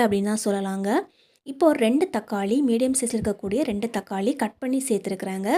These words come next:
நல்ல பழுத்த தக்காளியா பார்த்து சேர்த்தோம்னா, டேஸ்ட் ரொம்ப நல்லா இருக்கும். இப்போ ஒரு அஞ்சுலேருந்து பத்து உரிச்ச பூண்டு சேர்த்துருக்குறேன். மீடியம் சைஸ்ல இருக்கக்கூடிய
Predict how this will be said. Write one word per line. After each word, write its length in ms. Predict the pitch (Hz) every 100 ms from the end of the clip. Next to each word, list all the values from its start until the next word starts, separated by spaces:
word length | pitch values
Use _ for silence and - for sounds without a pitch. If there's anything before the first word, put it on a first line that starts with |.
| 392 _ _ _ _
நல்ல 220 | 254 254 320
பழுத்த 340 | 247 240 294
தக்காளியா 460 | 311 240 240 226 240
பார்த்து 280 | 240 208 226
சேர்த்தோம்னா, 500 | - 208 202 196 196 285
டேஸ்ட் 380 | 370 240 254 -
ரொம்ப 300 | 240 196 226
நல்லா 340 | 294 220 202 220
இருக்கும். 400 | 214 - 196 269 403 _ _ _ -
இப்போ 260 | 285 277 294
ஒரு 160 | 330 226
அஞ்சுலேருந்து 540 | 208 247 302 269 226 269
பத்து 340 | 233 - 226 254 403 _
உரிச்ச 340 | 247 277 285 277 -
பூண்டு 340 | 240 247 247 226 -
சேர்த்துருக்குறேன். 680 | 202 190 202 190 196 226 415 - _ _ 226
மீடியம் 320 | 226 247 240
சைஸ்ல 160 | 233
இருக்கக்கூடிய 440 | 220 208 214 214